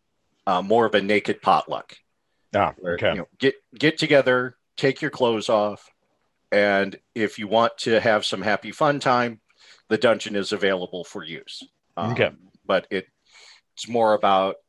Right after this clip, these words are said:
Speaker 1: you know, eating, hanging out, being comfortable. But because it's a bunch of naked gay guys, we know the odds of sex are approaching one.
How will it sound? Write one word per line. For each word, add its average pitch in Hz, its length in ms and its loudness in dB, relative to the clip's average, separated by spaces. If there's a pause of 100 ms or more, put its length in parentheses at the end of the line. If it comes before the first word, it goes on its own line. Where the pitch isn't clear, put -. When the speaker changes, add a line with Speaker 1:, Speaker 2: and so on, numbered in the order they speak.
(320)
Speaker 1:
you 90 120 -14
know, 82 60 -18 (100)
eating, 127 320 -6
hanging 113 320 -2
out, 98 240 -2
being 90 180 -10
comfortable. 87 640 -6 (180)
But 107 160 0
because 107 300 -2
it's - 180 -10
a 117 40 -2
bunch 107 260 -2
of 107 120 -10
naked 113 300 -6
gay 139 180 0
guys, 101 380 -2 (960)
we 143 240 -2
know 135 180 6
the 127 220 -2
odds 117 300 -2
of 113 140 -4
sex - 580 0
are 95 300 -2 (200)
approaching 101 800 -6 (320)
one. 92 540 0